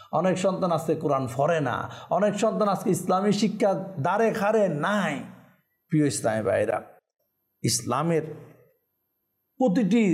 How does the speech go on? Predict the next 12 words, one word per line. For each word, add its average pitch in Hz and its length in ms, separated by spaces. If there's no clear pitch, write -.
সেক্টরে 190 540
যদি 151 240
আমার 151 260
সন্তানকে 175 500
যদি 151 160
আমি 139 200
কামিয়াব 147 520
দেখতে 147 380
চাই, 107 280
সন্তানকে 139 680
ইলমে 143 380
দিন, 160 300